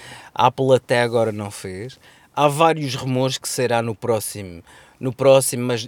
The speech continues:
isso nunca se verifica. Eh, existem também rumores que serão lançados, que será essa característica lançada agora no, no I O S treze, quando surgir, que será apresentado, eh, agora na W W D C em junho.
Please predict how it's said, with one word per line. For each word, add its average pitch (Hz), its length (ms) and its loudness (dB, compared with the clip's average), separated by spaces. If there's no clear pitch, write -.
isso 143 220 -6
nunca 135 240 0
se - 120 -6
verifica. 104 680 -10
Eh, 139 320 4
existem 156 420 -2
também 143 300 -4
rumores 135 340 -4
que - 140 -14
serão 127 300 -4
lançados, 123 500 -4
que - 320 -12
será 127 420 2
essa 113 320 -4
característica 113 560 -8
lançada 110 360 -2
agora 104 400 -2
no, 113 240 -6
no 104 180 -6
I 107 80 0
O 101 100 0
S 101 160 -4
treze, 117 400 0
quando 117 160 -2
surgir, 117 580 -4
que - 60 -12
será 107 200 -2
apresentado, 107 600 -2
eh, 110 240 2
agora 107 220 0
na 110 100 -4
W 110 160 0
W 107 300 -2
D 104 160 -6
C - 140 -12
em 110 120 -10
junho. 143 380 -6